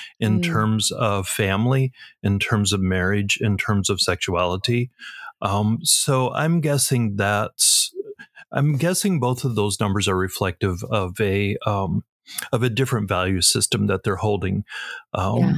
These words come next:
Speaker 2: Yeah.
Speaker 1: th-, that's my guess, but it could be as simple as they're having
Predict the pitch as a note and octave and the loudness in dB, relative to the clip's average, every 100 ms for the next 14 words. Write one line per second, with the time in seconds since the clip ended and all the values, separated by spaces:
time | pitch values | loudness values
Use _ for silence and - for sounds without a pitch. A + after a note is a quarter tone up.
0 | C3+ _ _ _ _ - F3+ - C#3 C#3+ | -2 _ _ _ _ -4 -2 -2 0 2
1 | D3 C3+ A2+ G2+ G#2 F#2+ - - B2 C#3+ | 0 0 0 0 0 0 -2 0 0 0
2 | - E3 D#3+ D3 A#2+ - C3+ B2 A#2 A2 | 0 0 0 0 0 0 0 0 0 0
3 | - A2+ A#2+ B2 A#2+ A2 B2 | 0 2 2 2 2 0 -2